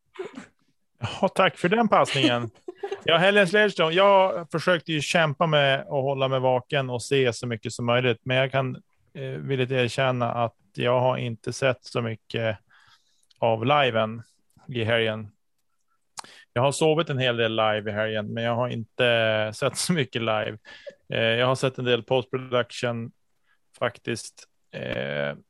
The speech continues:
Speaker 1: det var väldigt surt att det inte fick spelas färdigt över fyra runder som det var tänkt. Eh, men en bra tävling. Northwood Black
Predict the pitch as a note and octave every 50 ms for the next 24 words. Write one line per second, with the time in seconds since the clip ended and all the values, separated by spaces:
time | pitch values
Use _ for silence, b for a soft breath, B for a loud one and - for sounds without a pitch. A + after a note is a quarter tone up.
0 | _ _ _ _ _ _ - C#3+ C#3 C#3+ C#3 D3+ D3+ D3+ D3 D3 D3+ D3 C#3+ E3
1 | D#3+ D#3 D#3 D#3+ E3 E3+ - - - - - - A3 A3 A3 A3 - _ - D#3
2 | C#3+ - - D3 C#3 C3 - C3 - - B2+ B2 _ - - - _ C3 B2 A#2+
3 | A#2+ A2+ - - B2 A#2+ A#2 A#2+ C3+ B2+ B2+ _ _ - - - C3 A#2+ A#2+ A#2
4 | - B2 A#2+ A#2 A#2+ A#2+ A#2+ A#2 A#2 B2 C#3+ D3+ C#3+ - C#3+ B2 A#2+ A#2+ A#2+ A#2+
5 | A#2 A#2 A#2+ B2 _ - D3 F3 G3 G3 _ - - _ B B B B B B
6 | B B B B B B B B B _ _ _ _ _ _ _ _ _ _ _
7 | _ - C#3+ C#3 C3+ C3 C3 C3 C3 C3 B2+ C3 C3 B2 G#2+ - C#3+ D3 D#3 D#3
8 | D#3 D#3 D#3+ D#3 D#3+ D#3 D#3 D3 E3 F#3 F#3 F3+ - - E3 D3+ C#3 C3 B2+ C#3
9 | C#3+ D3 D#3+ E3 D#3+ D#3 D#3 D#3 D#3+ D3 - - D3+ C#3+ C3+ C3+ D3 E3 F3+ F#3
10 | F3+ E3+